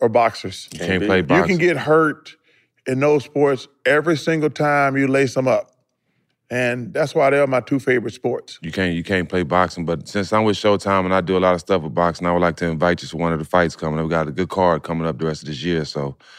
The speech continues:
Speaker 2: I'd like to invite you
Speaker 1: Yeah,
Speaker 2: to a
Speaker 1: you know,
Speaker 2: fight.
Speaker 1: I, first of all, I'll take you up on that. The only thing that bothers me about boxing, these dudes won't fight each other.
Speaker 2: Yeah, yeah.
Speaker 1: It really pisses me off because, you know, I look at Ali.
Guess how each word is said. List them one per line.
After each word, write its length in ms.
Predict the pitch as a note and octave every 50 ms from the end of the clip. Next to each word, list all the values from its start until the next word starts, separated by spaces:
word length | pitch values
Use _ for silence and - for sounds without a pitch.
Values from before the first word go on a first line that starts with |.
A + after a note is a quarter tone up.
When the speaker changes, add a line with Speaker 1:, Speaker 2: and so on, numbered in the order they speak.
| - _
Speaker 2:
I'd 40 | - D2+
like 100 | D#2+ D2+
to 60 | -
invite 240 | E2 D2 E2+ E2+ E2
you 80 | F3+ G3+
Speaker 1:
Yeah, 80 | G#3+
Speaker 2:
to 60 | -
a 20 | -
Speaker 1:
you 60 | G3+
know, 220 | G3 G3 F#3 F3
Speaker 2:
fight. 40 | - D3 E3+ D#3 B2+
Speaker 1:
I, 40 | D#3
first 240 | - - G3 F#3+ -
of 60 | -
all, 260 | E3 D#3 D#3+ D#3 - -
I'll 180 | - C#3+ D3+ E3
take 260 | D#3 - F3 E3 C#3
you 140 | - D3+ D#3+
up 160 | E3 F3 -
on 140 | E3 C#3+ B2+
that. 200 | B2+ B2+ C#3 -
The 60 | - G3+
only 140 | B3 D4
thing 120 | C#4+ D4+ C4+
that 120 | A3+ F3
bothers 300 | C#3+ D3 C#3+ C#3+ D3+ C#3
me 100 | D3 D3
about 340 | C#3 C3 B2 C3 B2+ B2+ A2
boxing, 380 | A2 A#2+ A#2+ A#2 A#2+ - B2+ A#2
these 160 | C#3+ F3+ F3+
dudes 220 | D3 F3+ F3+ E3
won't 180 | D3 D#3 D3+ C3
fight 220 | - C#3+ C#3 C3
each 180 | B2+ A2 - -
other. 240 | A2 G#2+ G2 G2+ G2 _ _ _ _ _ _ _ -
Speaker 2:
Yeah, 280 | E2+ F2+ F2 E2 D2+ C#2+ - _ _ - -
yeah. 240 | - D#2 D#2 D2+ D2 -
Speaker 1:
It 80 | - E3+
really 240 | D#3 G3 A3 A3 G3
pisses 420 | - - - G#3 F#3 - F#3+ D#3
me 140 | D3 D#3 D3+
off 300 | D3 C#3 C#3 B2+ A#2 A2+
because, 480 | C#3 B2 - D#3 C#3+ C#3+ C3 - - - _ _ _ _ _ _ _ _ _ _ _ _ _ _ _ _ _ _ _
you 60 | - E3
know, 60 | F3
I 60 | F#3+
look 260 | A3 A#3 A3 E3 - -
at 180 | G#2+ G#2 - - -
Ali. 460 | A#2+ B2+ B2 A2+ G#2 G2 F#2+ F#2+ -